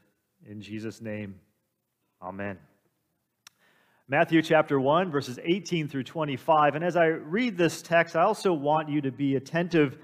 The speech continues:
to reading between the lines of the text. Uh, certainly, we rely upon the very word of God, but there are things that go on in between. And much of the Christian life, honestly, is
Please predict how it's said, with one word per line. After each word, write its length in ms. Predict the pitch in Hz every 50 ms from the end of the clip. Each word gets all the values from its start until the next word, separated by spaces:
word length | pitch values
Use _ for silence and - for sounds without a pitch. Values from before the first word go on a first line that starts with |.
| - - _ _
to 100 | - 147
reading 500 | 139 139 160 180 180 175 170 165 156 147
between 580 | 135 139 139 - 151 151 143 143 139 135 143 143
the 100 | 127 127
lines 640 | 127 127 127 127 131 131 123 120 120 120 104 95 98 - -
of 220 | 135 120 107 101
the 80 | 110 113
text. 560 | 101 - 120 107 92 - - - - - - _ _ _ _ _ _ _ _ _ _ _ _ _ _ -
Uh, 240 | 110 110 107 107 104
certainly, 720 | 104 - 160 165 170 151 147 147 151 139 139 139 135 127 110 101
we 140 | 135 131 127
rely 460 | 120 127 127 123 135 131 135 135 135
upon 440 | 127 127 123 - 131 123 123 123 123
the 60 | 120
very 240 | 113 127 123 120 120
word 300 | 113 117 123 123 123 117
of 160 | 117 104 95
God, 440 | - 123 117 117 113 113 110 110 110 95 87 _ _ _ _ _ _ _ _ _ _ _ -
but 100 | 139 -
there 120 | 156 151 156
are 140 | 180 190
things 300 | 170 - 165 160 147 131
that 100 | 143 147
go 160 | 131 135 139 135
on 180 | 131 131 131
in 100 | 135 127
between. 340 | 123 120 - - 202 175 143
And 60 | 135
much 200 | 160 196 185 -
of 220 | 175 160 147 127 123
the 80 | 135
Christian 360 | - - 170 147 151 - 139
life, 260 | 143 151 147 135 123 131
honestly, 640 | 123 123 123 131 127 - - 135 139 151 160 139 - - _ _ _ _ _ _ _ _ _ -
is 280 | 113 104 - - -